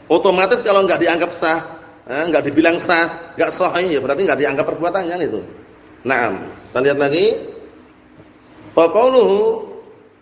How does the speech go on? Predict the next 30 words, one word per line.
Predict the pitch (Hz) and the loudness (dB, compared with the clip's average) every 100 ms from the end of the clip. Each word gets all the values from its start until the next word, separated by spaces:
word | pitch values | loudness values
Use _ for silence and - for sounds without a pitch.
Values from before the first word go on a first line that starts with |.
| _ _ _ _ _ | _ _ _ _ _
wa | - 160 | 0 2
nafyu | 214 285 240 | 2 0 0
lil | 226 214 | 2 2
wujud, | 202 165 226 190 | 2 0 -2 0
yakni | 202 185 220 220 | 0 0 -2 0
idza | 208 196 190 | 0 2 2
warada | 233 240 208 | 2 0 0
an-nafyu | 190 202 196 175 185 220 - - - - | 0 -2 -2 -2 -2 -4 -12 -20 -10 -2
'ala | 180 | 0
syai'in | 190 - 233 196 190 220 247 - - | 2 2 2 2 0 -2 -8 -16 -4
fa | 185 | -2
innahu | 214 254 208 202 | 0 2 2 2
nafyun | 208 226 196 208 | 0 0 0 0
li | 196 | 2
wujudihi. | 175 175 185 165 127 101 - - - - - | 4 2 2 0 -4 -8 -14 -20 -20 -20 -12
Maksudnya | 143 175 180 220 | -8 -6 -2 0
apabila | 214 196 196 | 0 2 2
datang | - 226 220 214 | 2 0 0 -4
peniadaan | 202 202 170 180 170 165 165 - | -2 -2 2 2 2 -2 -4 -8
atas | 147 170 - | -6 -6 -4
suatu | 170 165 | -4 -4
perbuatan, | 151 151 151 135 123 143 170 - - - - | -6 -2 0 0 0 -2 -4 -10 -18 -18 -2
berarti | 151 165 247 | 2 2 2
yang | 226 | 0
diinginkan | 202 202 202 233 | 0 -2 -2 0
adalah | 196 220 214 | 2 2 0
meniadakan | 208 208 196 190 233 247 247 240 | 0 0 2 2 0 0 0 0
wujudnya | 196 214 240 226 | 0 -2 -2 0
perbuatan | 220 196 185 185 175 | 0 2 2 2 0
tersebut. | 180 151 117 | -2 -4 -4